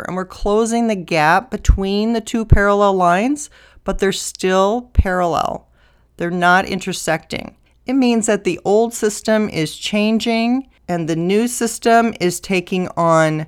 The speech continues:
new technologies for medical, for energy, away from oil, for example, for technology. We're seeing a new system that is more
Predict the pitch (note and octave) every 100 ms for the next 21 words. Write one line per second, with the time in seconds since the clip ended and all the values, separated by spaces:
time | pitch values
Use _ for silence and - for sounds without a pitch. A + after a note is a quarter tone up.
0 | - F3+ F#3+ G#3+ B3 A#3+ A3+ G#3+ G#3+ G#3+
1 | A3 A3 A3 G#3+ - E3 C#3 B2+ - F3
2 | G3+ A3 A3 G#3+ G#3 G3+ G3+ G#3 - B2
3 | - G3 G#3+ G#3+ F#3+ G3+ G3+ G3+ G3 G3
4 | G3 - D#3+ D#3 E3 F#3 G3+ F#3 E3 D#3
5 | - G#3 G#3 G#3+ G#3 G3+ G3 F#3 G3+ G3
6 | F#3+ F#3+ F#3 F3+ F3+ F3+ _ _ _ D#3
7 | B2+ - - E3 C#3+ E3+ F#3+ G#3+ G#3+ G3+
8 | G3 G3 F#3+ F#3 F3+ F#3 _ B3+ G#3 G#3+
9 | A3+ A3 A3 - G3+ G3+ G#3+ A#3+ C4 C4+
10 | C4+ _ - - _ - - A3+ - D#3
11 | C3 - F3 - - F3+ G3+ F#3+ G#3 G#3
12 | G#3 G#3 -